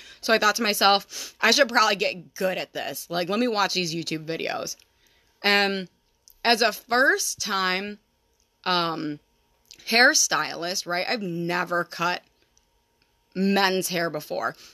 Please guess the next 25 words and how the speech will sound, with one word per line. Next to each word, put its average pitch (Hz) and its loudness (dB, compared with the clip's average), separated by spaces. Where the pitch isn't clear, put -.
I 202 2
might 233 4
have 196 -10
given 202 -2
myself 185 -4
a, 170 -10
like, 175 -6
a 160 -6
bang 170 -6
job 185 2
back 165 -4
in 170 -6
high 156 -8
school, 214 -4
but 196 4
I've 190 0
never 196 2
used, 175 -4
uh, 165 -6
clippers - -2
before, - -8
you 170 -4
know, 165 -6
or 202 4
shears. 139 0